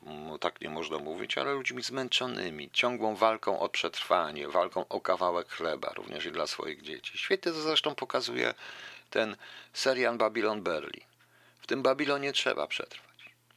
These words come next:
No i w ten sposób pojawiło się, i w ten sposób pojawił się Adolf Hitler. Adolf Hitler wygrał wybory, jest rok tysiąc dziewięćset trzydziesty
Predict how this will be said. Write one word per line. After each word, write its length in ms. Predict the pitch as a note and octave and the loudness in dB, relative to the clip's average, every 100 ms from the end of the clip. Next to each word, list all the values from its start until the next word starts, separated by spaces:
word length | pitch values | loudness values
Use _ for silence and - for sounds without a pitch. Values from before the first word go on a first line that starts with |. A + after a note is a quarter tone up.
| - - | -18 -8
No 140 | D#3+ F#3 | 2 2
i 220 | F3 E3+ | 2 -4
w 80 | - | -6
ten 200 | - C3 | 0 2
sposób 480 | - F2+ F#2+ - - | 2 0 -2 -4 -8
pojawiło 640 | - F2+ D#2 D#2 D#2 D#2 | -2 2 2 0 0 2
się, 300 | D2+ - D2+ - - - - - - - - - - - - - - - | 2 2 -2 -6 -14 -16 -14 -14 -14 -16 -16 -16 -16 -20 -20 -20 -10 0
i 40 | |
w 20 | |
ten 140 | - D3 | 4 4
sposób 380 | - C3 B2 - | 6 4 4 4
pojawił 400 | E2 G2 F2 E2 | 4 4 4 2
się 220 | - D#2 | 2 0
Adolf 260 | - C2 | -2 -2
Hitler. 320 | - - G2+ F2 | -4 -2 2 2
Adolf 220 | C#2+ C#2+ | 0 -6
Hitler 340 | D2+ D2 D2 | -6 -6 -4
wygrał 320 | D#2 D#2+ C#2+ | -4 0 -2
wybory, 480 | C#2+ C#2 G2 F#2+ F2+ | -2 0 4 4 2
jest 220 | D2+ - | -2 -2
rok 220 | F2 D#2 - | -4 -6 -4
tysiąc 320 | - D#2 D2+ | -4 -4 -4
dziewięćset 460 | E2 D#2 D#2+ - | -6 -6 -6 -4
trzydziesty 580 | - - - C#2+ - - | 0 0 0 -4 -4 -6